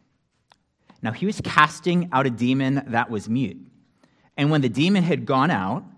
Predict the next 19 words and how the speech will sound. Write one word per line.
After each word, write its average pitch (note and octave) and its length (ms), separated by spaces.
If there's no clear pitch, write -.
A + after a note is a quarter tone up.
the A#2 120
mute C3+ 400
man A#2 280
spoke, - 580
and G2+ 100
the G2 60
people A#2+ 360
marveled. A2 600
But C#3 160
some B3+ 220
of D#3 120
them F#2+ 140
said, F#2 380
'He E3+ 100
casts - 600
out C#3 180
demons C3+ 400
by B2+ 180
Beelzebul, A#2 720